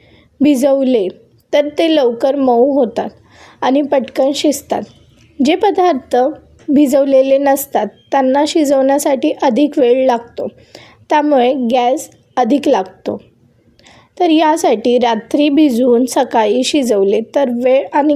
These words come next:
गॅस दोन्हीची देखील बचत होते. तिसरी टीप आहे,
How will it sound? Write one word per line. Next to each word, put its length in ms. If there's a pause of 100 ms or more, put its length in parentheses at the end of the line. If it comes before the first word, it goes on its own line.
गॅस 260
दोन्हीची 720
देखील 380
बचत 520
होते. 300 (640)
तिसरी 320
टीप 280
आहे, 220